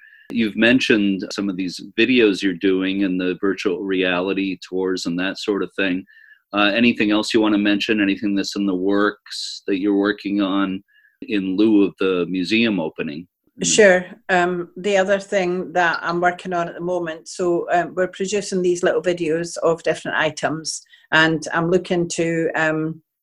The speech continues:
Speaker 2: put our virtual tours, make them available to purchase and to do a, a tour, um, of the, of the museum or the lighthouse. I'm also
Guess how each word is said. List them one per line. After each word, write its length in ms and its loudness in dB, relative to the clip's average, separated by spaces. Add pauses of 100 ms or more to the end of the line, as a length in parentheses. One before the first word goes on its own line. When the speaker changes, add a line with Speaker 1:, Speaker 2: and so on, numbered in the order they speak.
(220)
Speaker 2:
put 200 0
our 180 6
virtual 460 0
tours, 680 0
make 220 -2
them 140 0
available 680 2 (220)
to 360 0
purchase 540 0 (480)
and 300 0 (200)
to 140 0
do 480 4
a, 180 -2
a 80 0
tour, 380 4 (480)
um, 380 2
of 220 2
the, 260 2
of 200 4
the 80 -2
museum 500 0
or 120 2
the 100 0
lighthouse. 600 0 (260)
I'm 160 4
also 500 6